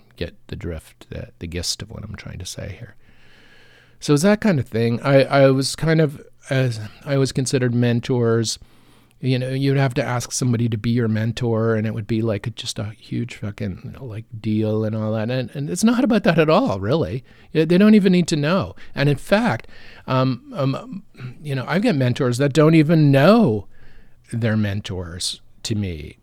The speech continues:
I mean, I've got mentors that I've told are mentors to me, but they had no awareness beforehand. I mean, somebody like Kara Swisher, who I, is a mentor to me because, I, I'll tell you why. For, I, I think I've told you this before, but I,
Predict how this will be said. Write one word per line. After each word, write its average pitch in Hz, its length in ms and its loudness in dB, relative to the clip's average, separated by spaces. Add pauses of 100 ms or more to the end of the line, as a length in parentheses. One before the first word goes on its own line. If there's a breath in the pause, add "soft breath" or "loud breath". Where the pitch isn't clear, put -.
(300)
I 131 60 0
mean, 131 180 2
I've 131 200 0
got 135 280 2
mentors 123 520 0
that 120 120 0
I've 110 160 -2
told 175 340 4
are 131 60 2
mentors 104 520 -4
to - 100 -6
me, 101 180 -4
but 120 200 -6
they 117 120 0
had 123 160 -2
no 123 220 0
awareness 113 460 -2
beforehand. 101 760 -6
I 117 80 -6
mean, 113 240 -4
somebody 131 300 0
like 117 200 -2
Kara 98 220 -2
Swisher, 113 600 -2
who 117 360 -2
I, 117 320 -2
is 120 140 -6
a 123 60 -2
mentor 117 500 -2
to - 120 -14
me 110 320 -4 (460 soft breath)
because, 123 680 -2 (440 soft breath)
I, 151 160 0
I'll 147 140 -4
tell 175 120 -2
you 208 120 0
why. 113 400 -8
For, 123 180 -4
I, 127 160 -6
I 107 180 -8
think 120 140 -2
I've 101 220 -10
told 135 260 0
you 104 60 -6
this 98 160 -10
before, 113 640 -6
but 117 280 -6
I, 135 340 0